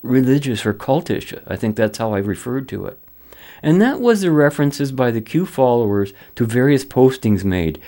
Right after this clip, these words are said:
treated as if they were passages from the Bible or as if they were some kind of evidence of prophecy. But because I found all of the factual information being brought forward by X twenty-two and the like to be right on the money each time,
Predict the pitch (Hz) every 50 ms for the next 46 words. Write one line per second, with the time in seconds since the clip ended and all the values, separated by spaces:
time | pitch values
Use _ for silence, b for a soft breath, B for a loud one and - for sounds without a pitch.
0 | B B B B - - - 262 269 269 277 254 226 208 190 175 151 156 156 156
1 | - 160 147 139 139 131 131 - - 110 113 139 156 - 151 139 127 117 117 110
2 | 107 - - 113 107 110 107 107 104 - 107 107 123 147 160 143 104 - - B
3 | B B B B - 120 120 123 127 127 127 120 - B B B B B B B
4 | _ - 139 139 - - 143 139 139 131 - 147 156 156 - 156 156 143 127 -
5 | 117 127 139 147 135 120 113 110 - 131 127 - - 147 147 180 214 - 160 -
6 | - - - - - - _ - B B B B B 160 160 - 190 190 - 208
7 | 240 277 285 294 254 214 220 - 190 185 180 175 160 143 147 147 156 156 156 139
8 | 135 123 - - - 165 202 262 - - - 180 151 131 120 113 107 - 117 110
9 | 107 107 110 104 - 110 110 110 110 110 110 107 107 117 120 120 - - - -
10 | 123 117 110 107 107 104 101 - B B B B B B 101 101 101 - 113 120
11 | 117 - - - - - 127 113 110 110 107 - - 127 120 117 110 107 107 107
12 | 107 98 107 123 - - B B B B 131 123 131 127 117 117 123 139 156 175
13 | 175 165 160 156 143 131 117 117 120 127 151 180 175 123 - 127 143 139 - -
14 | - 139 156 170 160 135 127 131